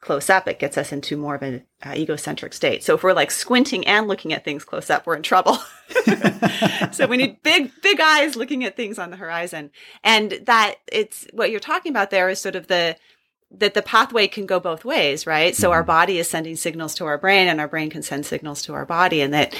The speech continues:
Speaker 1: we can, you know, that's one way to practice curiosity just in the physical, more from a physical, um, stance as well. I like that. That's cool.
Speaker 2: Yeah.
Speaker 1: I, I,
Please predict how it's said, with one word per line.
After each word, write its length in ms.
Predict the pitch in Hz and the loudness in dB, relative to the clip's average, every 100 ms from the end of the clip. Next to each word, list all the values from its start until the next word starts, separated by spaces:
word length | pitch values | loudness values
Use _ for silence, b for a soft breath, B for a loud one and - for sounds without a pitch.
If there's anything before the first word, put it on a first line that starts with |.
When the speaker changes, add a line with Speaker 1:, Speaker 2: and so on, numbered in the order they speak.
| B B B | B B B
Speaker 1:
we 120 | 156 | -2
can, 360 | - 156 147 - | 2 4 4 0
you 120 | 160 | -6
know, 220 | 156 135 147 | -6 -6 -2
that's 240 | 160 160 | -2 0
one 220 | 185 170 160 | 2 2 4
way 180 | 160 156 | 2 4
to 140 | 160 | -2
practice 520 | - 170 165 156 143 | 0 0 0 -2 -4
curiosity 720 | - 170 156 147 147 160 147 | -6 -4 2 2 2 -2 -4
just 260 | 135 143 - | -4 -6 -6
in 100 | 139 | -6
the 80 | 135 | -8
physical, 800 | - 180 175 - 147 127 147 - _ _ _ _ _ - - | 0 2 2 0 0 2 2 -2 _ _ _ _ _ -12 0
more 180 | 175 160 | 2 2
from 160 | 156 | 0
a 80 | 151 | -2
physical, 640 | - 147 156 - 151 147 B B B B B | 0 -2 -2 -2 -2 -2 B B B B B
um, 560 | 170 147 - - 180 190 _ | 0 2 2 -2 -10 -16 _
stance 680 | - 190 156 139 - - - _ | -2 2 4 2 -2 -6 -8 _
as 120 | 160 | -8
well. 120 | 226 233 | 0 0
I 100 | 160 | 2
like 220 | 196 - | 0 0
that. 160 | 151 | -4
That's 140 | 180 - | -4 -8
cool. 240 | 220 151 160 | -8 -8 -2
Speaker 2:
Yeah. 140 | 160 - | -2 2
Speaker 1:
I, 80 | |
I, 120 | 175 | -2